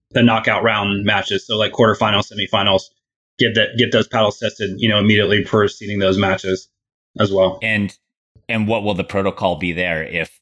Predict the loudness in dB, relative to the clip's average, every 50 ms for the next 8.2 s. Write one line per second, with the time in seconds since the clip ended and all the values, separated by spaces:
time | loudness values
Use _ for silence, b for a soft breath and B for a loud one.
0 | _ -8 -4 -4 -4 -4 -6 -4 -4 -4 -4 -2 -2 -2 -2 -2 -2 -4 -4 -4
1 | -2 -2 -4 -4 -6 -10 _ -6 -6 -6 -6 -8 -8 -4 -2 -2 -2 -2 -4 -4
2 | -6 -6 -4 -2 -2 -2 -4 -4 -4 -4 -6 -4 -6 -8 -8 -8 -8 -6 -4 -4
3 | -2 -2 -2 -2 -4 -4 -4 -4 -4 -4 -4 -2 -2 0 0 0 0 -2 -4 -6
4 | -6 -6 -4 -4 -2 -2 -2 -4 -4 -4 -4 -4 -2 -2 -2 -2 -2 0 0 -2
5 | -2 B B B B B B -20 _ -20 _ -20 -20 -12 -8 -6 -6 -4 -4 -4
6 | -4 -4 -2 -2 -2 -4 -4 -2 0 0 0 0 0 0 -2 -2 -2 -2 0 2
7 | 2 2 0 0 0 2 2 2 2 2 0 -2 -2 -4 -6 -6 -6 -4 -2 -2
8 | -2 -4 -4 -6